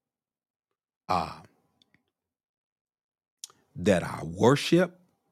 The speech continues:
uh, and our standards is not eroding.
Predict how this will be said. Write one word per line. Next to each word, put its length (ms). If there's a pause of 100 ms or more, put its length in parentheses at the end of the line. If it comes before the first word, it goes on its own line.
(1600)
uh, 280 (680)
and 140
our 120
standards 920 (2000)
is 160
not 360
eroding. 680